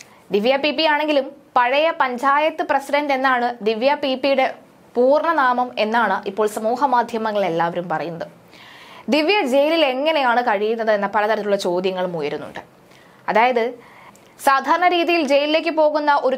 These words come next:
തടവുകാരിക്ക് എന്തൊക്കെ പരിരക്ഷ ലഭിക്കുമെന്ന് എല്ലാവർക്കും അറിയാം,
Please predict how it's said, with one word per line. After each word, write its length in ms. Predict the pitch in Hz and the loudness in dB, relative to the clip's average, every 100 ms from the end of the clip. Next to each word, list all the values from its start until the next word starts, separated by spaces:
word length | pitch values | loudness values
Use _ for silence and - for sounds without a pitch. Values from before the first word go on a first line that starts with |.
| 269 | 0
തടവുകാരിക്ക് 800 | 247 262 262 262 240 254 254 - | 0 0 0 0 -2 -2 -2 -2
എന്തൊക്കെ 420 | 220 233 269 285 | -2 -2 -2 -2
പരിരക്ഷ 460 | 277 240 254 254 277 | 0 0 -2 -2 -4
ലഭിക്കുമെന്ന് 520 | 226 226 254 220 214 | -4 -4 -2 0 0
എല്ലാവർക്കും 540 | 190 190 196 190 185 | 0 0 0 -4 -8
അറിയാം, 220 | 147 - | -8 -10